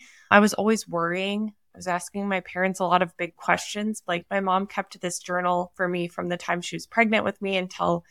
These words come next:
she, till I was about five years old. And I was, like, asking questions about God and stuff when I was, like, four or five years old. I was just always just a deep thinker and things like that. So,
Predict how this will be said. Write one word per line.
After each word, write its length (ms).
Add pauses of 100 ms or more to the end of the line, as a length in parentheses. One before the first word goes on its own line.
(340)
she, 240 (260)
till 180
I 100
was 120
about 260
five 220
years 240
old. 320
And 260 (560)
I 60
was, 140
like, 260
asking 380
questions 480
about 360
God 460
and 200
stuff 260
when 80
I 60
was, 120
like, 140
four 260
or 60
five 300
years 200
old. 220
I 80
was 100
just 240
always 380 (640)
just 240 (180)
a 60
deep 320
thinker 540
and 180
things 220
like 200
that. 320
So, 280